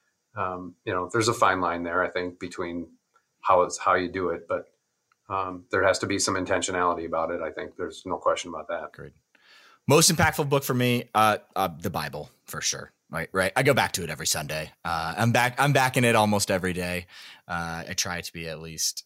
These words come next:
Speaker 2: um, definitely the most impactful for me, uh, like, without question. But, um,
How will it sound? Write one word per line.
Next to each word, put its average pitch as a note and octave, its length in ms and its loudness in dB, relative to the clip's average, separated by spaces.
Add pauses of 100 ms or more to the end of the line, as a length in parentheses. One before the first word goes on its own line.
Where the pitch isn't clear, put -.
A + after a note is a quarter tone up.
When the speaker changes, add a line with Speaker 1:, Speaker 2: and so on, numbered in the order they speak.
Speaker 2:
um, D2+ 460 -10 (200)
definitely F2+ 320 -2
the D#2 80 -12
most D2+ 280 -4
impactful C#2+ 380 -14
for C#2+ 100 -16
me, C#2+ 320 -12 (180)
uh, D2 420 -16 (260)
like, C#2+ 160 -16 (100)
without - 320 -16
question. - 440 -12 (240)
But, C#2+ 300 -10
um, D2 280 -18